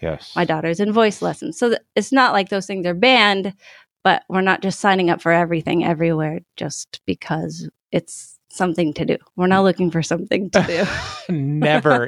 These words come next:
Speaker 1: is there a time. And
Speaker 2: Yeah.
Speaker 1: yet, like, so there's, there's two times that you have sent me an email and said, "You've gotta read this."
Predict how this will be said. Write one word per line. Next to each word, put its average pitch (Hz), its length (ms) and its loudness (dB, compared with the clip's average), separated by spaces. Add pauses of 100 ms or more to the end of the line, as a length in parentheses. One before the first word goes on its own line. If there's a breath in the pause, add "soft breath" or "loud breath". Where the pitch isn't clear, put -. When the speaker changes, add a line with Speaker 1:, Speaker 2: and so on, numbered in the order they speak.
Speaker 1:
is 120 100 0
there 120 180 0
a 107 60 -2
time. 113 340 -4 (500 loud breath)
And 151 180 0
Speaker 2:
Yeah. 151 120 0
Speaker 1:
yet, 170 340 4 (420 soft breath)
like, 127 220 -4
so 160 100 0
there's, 147 300 0
there's 127 320 -2
two 175 300 0
times 147 580 2
that 113 280 2
you 120 280 -2
have 107 560 -2 (420)
sent - 300 0
me 120 280 2
an 113 240 -4
email 107 520 0
and 101 180 -2
said, 92 560 0 (380)
"You've 95 140 -12
gotta 92 240 0
read 85 260 -4
this." - 460 -14